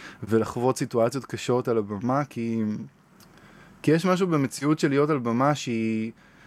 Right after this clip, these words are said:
שהיא היפר מציאות כזאת. זו גם הסיבה שאני מאוד אוהב להופיע, אפילו שזה נורא קשה לי. כאילו, ב-, תמיד קשה לי לפני הופעה, ואני תמיד מרגיש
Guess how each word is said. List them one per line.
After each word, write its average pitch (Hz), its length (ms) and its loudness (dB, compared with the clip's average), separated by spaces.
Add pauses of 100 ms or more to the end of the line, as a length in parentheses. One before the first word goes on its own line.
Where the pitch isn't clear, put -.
(160)
שהיא 135 520 0
היפר 180 240 4
מציאות 113 500 -2
כזאת. 90 340 -8
זו 120 220 -4
גם 143 120 0
הסיבה 123 500 0
שאני 113 320 -2
מאוד 110 240 0
אוהב 113 220 6 (360)
להופיע, 98 400 -6 (360)
אפילו 120 240 2
שזה 110 220 -4
נורא 107 180 0
קשה 123 340 -2
לי. 98 100 -6 (640)
כאילו, 110 540 -6 (680)
ב-, - 200 -10 (440)
תמיד 143 320 4
קשה 151 260 2
לי 147 100 6
לפני 139 240 -2
הופעה, 139 600 2
ואני 113 500 -2
תמיד 127 400 2
מרגיש 113 580 -2